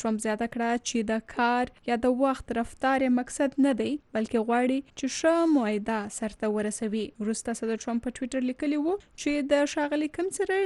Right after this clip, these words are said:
لیدنه ډیره ښه وه. د دواړو هیوادونو د مشرانو دا دریمه لیدنه ده.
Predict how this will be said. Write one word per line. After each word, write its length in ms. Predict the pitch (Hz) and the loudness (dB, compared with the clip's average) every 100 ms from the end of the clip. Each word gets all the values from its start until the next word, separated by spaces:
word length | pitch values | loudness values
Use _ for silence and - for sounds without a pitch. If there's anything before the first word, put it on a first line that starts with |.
| 311 | 2
لیدنه 400 | 240 262 294 294 | 2 2 2 2
ډیره 400 | 233 262 226 202 - | 0 -2 -2 -6 -8
ښه 200 | - - | -8 -6
وه. 100 | - - 269 | -8 0 4
د 140 | 269 262 | 4 4
دواړو 360 | 262 262 269 269 | 4 4 2 0
هیوادونو 440 | 254 220 220 220 226 220 | -2 -4 -4 -4 -4 -4
د 80 | 214 | -6
مشرانو 560 | 214 - 220 220 233 240 247 - 208 | -6 -6 -6 -2 -2 -2 -4 -6 -4
دا 100 | 214 214 | -4 -4
دریمه 360 | 214 214 202 208 | -4 -4 -4 -4
لیدنه 320 | 202 202 202 202 | -6 -6 -6 -6
ده. 160 | 208 | -8